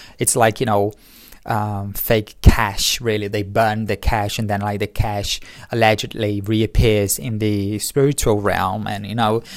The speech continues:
those spirits, they can use the, the, the, the money. Anyway, so we're gonna talk about, um, first of all, we're gonna talk about these offerings, um, that people give to spirits. So let's say in Umbanda or, you know,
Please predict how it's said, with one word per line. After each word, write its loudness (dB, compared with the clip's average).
those 2
spirits, 0
they -2
can 2
use 0
the, -2
the, -6
the, -8
the -10
money. -2
Anyway, 6
so 6
we're 8
gonna 6
talk -2
about, 4
um, 2
first 4
of -2
all, 6
we're 2
gonna -2
talk -4
about 2
these -2
offerings, 2
um, 2
that 2
people 0
give -2
to -4
spirits. -6
So 0
let's 2
say 2
in -2
Umbanda 0
or, 4
you -4
know, 0